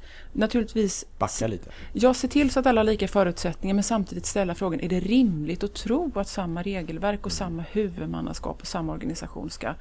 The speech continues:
Speaker 1: kunna fungera överallt?
Speaker 2: Ja.
Speaker 3: Kunna skapa lite mer flexibilitet,
Speaker 1: Mm.
Speaker 3: kanske.
Speaker 1: Ja,
Speaker 2: Men
Speaker 1: det
Speaker 2: för
Speaker 3: Inte har. Mm.
Speaker 2: Ja, jag tänkte bara säga, det tangerar en fråga som, hur liten kan en kommun bli för
Speaker 1: Mm.
Speaker 2: att klara de åtaganden som finns, liksom?
Speaker 1: Mm.
Speaker 2: Tiotusen?
Speaker 1: Mm.
Speaker 2: Eller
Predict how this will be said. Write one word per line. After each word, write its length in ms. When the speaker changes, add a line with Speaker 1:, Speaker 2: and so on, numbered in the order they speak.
Speaker 1:
kunna 200
fungera 440
överallt? 540
Speaker 2:
Ja. 140
Speaker 3:
Kunna 200
skapa 420
lite 220
mer 100
flexibilitet, 800
Speaker 1:
Mm. 360
Speaker 3:
kanske. 260
Speaker 1:
Ja, 80
Speaker 2:
Men 120
Speaker 1:
det 100
Speaker 2:
för 100
Speaker 3:
Inte 200
har. 180
Mm. 400
Speaker 2:
Ja, 80
jag 80
tänkte 100
bara 40
säga, 120
det 340
tangerar 280
en 60
fråga 260
som, 140
hur 340
liten 520
kan 200
en 80
kommun 460
bli 200
för 80
Speaker 1:
Mm. 180
Speaker 2:
att 60
klara 360
de 300
åtaganden 560
som 160
finns, 340
liksom? 300
Speaker 1:
Mm. 180
Speaker 2:
Tiotusen? 640
Speaker 1:
Mm. 360
Speaker 2:
Eller 380